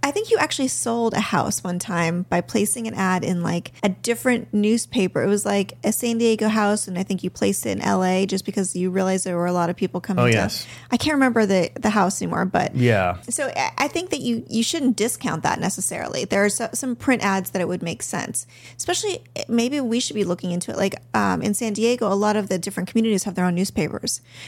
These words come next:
Speaker 1: and a lot of people still read those. They get
Speaker 2: Mm-hmm.
Speaker 1: delivered to every newspaper, I mean, every mailbox. And the, sometimes these, the land isn't for somebody actually looking for land. Like, you might buy a buyer, find a buyer that's not directly,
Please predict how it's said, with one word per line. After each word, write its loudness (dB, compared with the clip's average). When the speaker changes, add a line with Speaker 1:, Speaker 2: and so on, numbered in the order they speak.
Speaker 1:
and 2
a 2
lot 2
of -4
people -2
still -4
read -2
those. -4
They -2
get 2
Speaker 2:
Mm-hmm. 4
Speaker 1:
delivered 2
to -2
every 2
newspaper, 0
I 2
mean, 0
every 0
mailbox. -2
And 0
the, 0
sometimes -4
these, -2
the 4
land 0
isn't -2
for 0
somebody -2
actually 0
looking -2
for -2
land. -6
Like, 0
you 2
might 2
buy 4
a 4
buyer, 2
find 0
a 2
buyer 2
that's -2
not 0
directly, -2